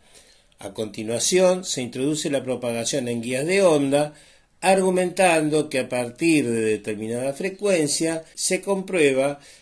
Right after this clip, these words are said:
que no se necesita el cable central del coaxil. Esta frase presupone que en ambos casos,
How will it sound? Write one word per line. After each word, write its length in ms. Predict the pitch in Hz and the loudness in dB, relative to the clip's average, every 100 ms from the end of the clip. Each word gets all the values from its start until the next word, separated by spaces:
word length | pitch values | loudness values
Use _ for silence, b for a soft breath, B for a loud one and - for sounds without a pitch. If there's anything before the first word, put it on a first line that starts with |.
| B | B
que 160 | - 143 | 0 4
no 180 | 170 180 | 4 2
se 180 | 139 123 | 0 0
necesita 880 | 147 151 165 - 147 117 143 147 | 0 0 0 0 -2 -2 -2 0
el 260 | 147 156 143 | 0 -6 -4
cable 300 | 147 135 147 | -2 0 0
central 460 | 180 151 117 117 | -2 -4 -4 -4
del 180 | 113 104 | -4 -6
coaxil. 520 | 101 87 - 87 80 - _ B B B B B B _ _ - | -8 -10 -10 -10 -14 -20 _ B B B B B B _ _ -6
Esta 280 | 196 196 | -4 -4
frase 760 | 165 190 156 123 - 143 135 - - | -2 0 2 0 -2 -2 -4 -4 -8
presupone 840 | 139 131 175 - 156 151 156 151 | -4 -2 -2 0 0 2 0 -2
que 320 | 139 135 123 - | -2 -2 -2 -6
en 160 | 107 | -8
ambos 380 | 113 131 123 120 - | -6 -6 -8 -10 -4
casos, 720 | 160 135 - 117 113 - | -2 -2 -4 -6 -6 -8